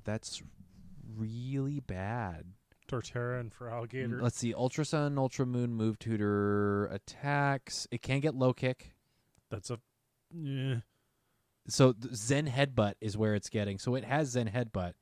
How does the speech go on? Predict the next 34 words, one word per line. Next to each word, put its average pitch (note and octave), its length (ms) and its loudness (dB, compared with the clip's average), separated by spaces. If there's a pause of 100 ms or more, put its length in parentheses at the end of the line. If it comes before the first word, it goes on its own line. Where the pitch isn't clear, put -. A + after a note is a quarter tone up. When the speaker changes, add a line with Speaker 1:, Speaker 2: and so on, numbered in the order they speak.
Speaker 1:
in A2 100 -4
the, G2+ 140 -4 (240)
in G2+ 300 -2
Go, F#2 500 -2 (560)
but A2 120 0
it G2+ 120 -2
has C3 240 2
it B2+ 80 4
as A2+ 80 2
a A2 80 4
Move G#2+ 480 4
Tutor G2+ 360 0
move F#2 380 2
in F2+ 140 -4
Sun G#2 240 0
and F2 140 -4
sh-, - 180 -12
uh, F2+ 300 -4 (360)
Sun A2 240 0
and F#2 140 -4
Moon, F#2 400 -6 (300)
Ultra G2+ 200 -2
Sun, F#2+ 180 -4
Ultra F2+ 220 -6
Moon. E2 320 -10 (1400)
Iron A2 300 2
Tail's G#2+ 440 2
not G2+ 220 2
a. F#2+ 140 2 (1000)
Speaker 2:
<laughs> - 1400 2
Speaker 1:
That's - 280 -6
weird, E2+ 480 -8
but F2 160 -8
okay. F2 500 -6